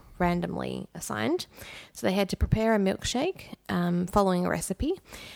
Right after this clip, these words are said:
that was healthy, and, uh, that had sort of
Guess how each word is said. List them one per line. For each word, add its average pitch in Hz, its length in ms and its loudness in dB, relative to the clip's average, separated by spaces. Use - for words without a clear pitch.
that 175 220 2
was 170 240 2
healthy, 220 400 0
and, 175 540 2
uh, 165 240 0
that 175 160 2
had 170 260 -2
sort - 180 -6
of - 140 -4